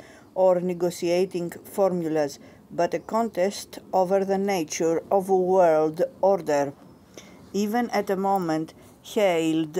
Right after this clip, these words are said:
in the West as auguring a new spirit of conciliation, after the completion of an interim agreement on Iran's nuclear program with the five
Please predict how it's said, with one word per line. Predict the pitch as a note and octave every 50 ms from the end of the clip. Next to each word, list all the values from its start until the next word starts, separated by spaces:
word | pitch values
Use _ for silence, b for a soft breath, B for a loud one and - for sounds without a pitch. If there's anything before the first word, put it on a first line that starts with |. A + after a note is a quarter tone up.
| D#3+ -
in | F#3 F#3+ F#3+ F3
the | E3+ F3
West | E3+ F#3 F#3 E3+ D3 C#3+ C#3+ - - - - _
as | - E3 E3+ F3+ F3+ F3 - -
auguring | F3 E3+ D#3+ F#3 G3 G3 F3+ E3+ E3 D#3+ D#3 D3+ D3+ - - B B B B B B -
a | F3+ F3+
new | F3+ F#3+ G3+ G#3+ A#3 A#3 G#3
spirit | F3 - - - E3 D#3 D3 D3 C3 -
of | D3+ C#3+ - - - - -
conciliation, | - F3+ E3 D#3+ D#3 - D#3+ D3+ D3+ D3+ D3 C#3+ C3+ C#3 - - F3+ F#3+ G#3 B B B B B B B B B _
after | - D#3 D#3 - - F3 E3
the | D3+ D#3 D#3+
completion | D#3 - E3+ E3 E3 D#3 - E3+ E3 E3 D#3 - - D#3+ D3+ D3 B B B B B B B -
of | F3+ E3+ E3+ -
an | F#3 E3+
interim | F3 G3 A3 A3 G3 F#3+ E3 D#3 D#3 D3+ D#3
agreement | D3 D3 D3 E3+ E3 E3+ E3 D#3 D3 C#3+ D3 D3 -
on | - E3+ E3+ E3
Iran's | D#3+ D#3+ D#3+ E3+ E3 D#3+ D#3 D#3 D3+ - - -
nuclear | - E3+ F3+ G3+ G3 F3 - E3+ D#3 D3 C#3
program | - - C#3+ C3+ C3+ C3+ C#3 D#3 E3+ F#3+ G3+ B B B B B B -
with | D#3+ D#3+ E3+ F3 F3 F3 - -
the | F3+ E3 D#3+ E3
five | D#3 - - F3+ E3+ E3 D#3+ D#3 D#3+ D#3+ -